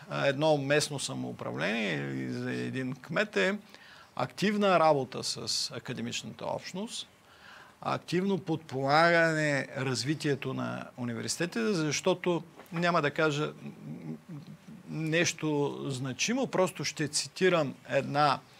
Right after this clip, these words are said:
наша академична, а, така, сентенция,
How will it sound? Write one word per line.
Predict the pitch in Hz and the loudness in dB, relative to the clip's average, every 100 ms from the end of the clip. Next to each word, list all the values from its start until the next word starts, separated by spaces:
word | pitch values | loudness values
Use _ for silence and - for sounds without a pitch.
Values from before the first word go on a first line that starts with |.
| - - - - | -20 -20 -18 -2
наша | 139 147 - 139 | 2 4 4 2
академична, | 131 - 127 131 143 - 147 135 117 - - - - - - - | 0 -4 -4 -2 0 0 2 0 -2 -10 -20 -20 -20 -20 -20 -16
а, | 127 117 113 | -12 -10 -10
така, | - 110 131 127 - - _ - 147 | -12 -2 0 2 -2 -12 _ -12 -2
сентенция, | - 147 151 160 156 - 123 175 | 2 2 4 4 4 0 -2 -6